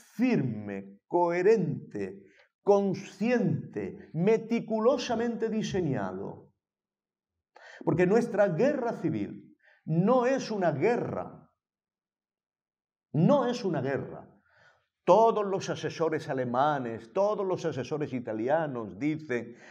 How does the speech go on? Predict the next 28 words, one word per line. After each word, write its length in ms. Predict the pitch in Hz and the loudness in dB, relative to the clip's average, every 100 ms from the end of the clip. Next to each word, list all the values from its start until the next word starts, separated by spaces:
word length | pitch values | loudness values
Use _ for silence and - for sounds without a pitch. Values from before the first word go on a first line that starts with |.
| - - | -16 0
"Pero 200 | 156 262 | 2 2
este 280 | - 196 | 2 2
hombre, 760 | 170 208 202 151 117 101 92 - _ _ | 4 4 2 -2 -4 -6 -8 -16 _ _
este 280 | - 196 247 | -4 2 4
hombre 260 | 262 220 | 4 2
chapado 400 | 196 175 - 196 | 2 -2 0 0
a 40 | 202 | 0
la 80 | 170 | 0
antigua, 640 | 147 226 214 170 131 - | -2 -2 0 0 0 -4
¿cómo 500 | 233 269 254 240 196 | 0 0 0 0 0
lleva 420 | 160 185 240 190 | 4 4 4 2
la 160 | - 135 | 0 0
guerra 580 | 135 208 208 180 160 - | 0 -2 0 -2 -4 -2
tan 360 | 175 175 120 | -2 0 -2
lenta? 840 | 127 214 180 - - 87 - - _ _ _ _ _ _ _ _ _ _ _ _ _ _ _ - | 0 0 -2 -6 -8 -10 -10 -18 _ _ _ _ _ _ _ _ _ _ _ _ _ _ _ -8
Si 240 | - 202 | 2 4
con 160 | 185 185 | 6 4
el 140 | 180 | 4
armamento 600 | 180 170 180 247 233 220 | 4 2 0 -2 0 0
que 120 | 165 | 0
le 80 | 151 | 0
hemos 320 | 196 151 110 | 0 -2 -2
dado 500 | 123 190 190 175 160 | 0 2 2 0 -2
puede 320 | 151 185 180 | -2 -2 0
llevar 240 | 151 143 170 | 0 -2 -2
una 180 | 170 131 | -2 -4
guerra 340 | 160 170 160 | -4 -2 -4
relámpago". 1120 | 127 123 139 202 156 - 101 90 - - - | -4 -4 -4 -4 -6 -8 -8 -8 -12 -14 -20